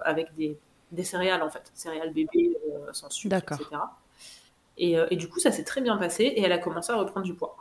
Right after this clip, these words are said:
Speaker 2: Ça fait quand même vingt litres de lait maternel à, <laughs> à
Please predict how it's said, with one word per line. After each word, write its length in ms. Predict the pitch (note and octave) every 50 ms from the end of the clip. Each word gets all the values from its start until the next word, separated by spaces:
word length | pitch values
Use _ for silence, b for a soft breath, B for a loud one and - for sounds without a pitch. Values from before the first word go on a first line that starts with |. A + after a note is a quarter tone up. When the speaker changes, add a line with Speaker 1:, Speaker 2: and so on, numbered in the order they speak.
| -
Speaker 2:
Ça 140 | - - F#3
fait 140 | - - F#3
quand 100 | - G3+
même 200 | G#3 G#3+ G#3 F#3+
vingt 340 | F3 E3 D#3+ G3+ G3+ G#3 G#3
litres 340 | G#3+ A#3 A3 - - - D#3+
de 80 | F3
lait 160 | F3+ F3+ F#3
maternel 720 | F3 F3 F3 E3+ - F3 E3+ F3 F3 F#3 G#3 A3 A#3 - -
à, 160 | - F#3 G#3 - - - - -
<laughs> 280 | - - - - -
à 100 | A3 A#3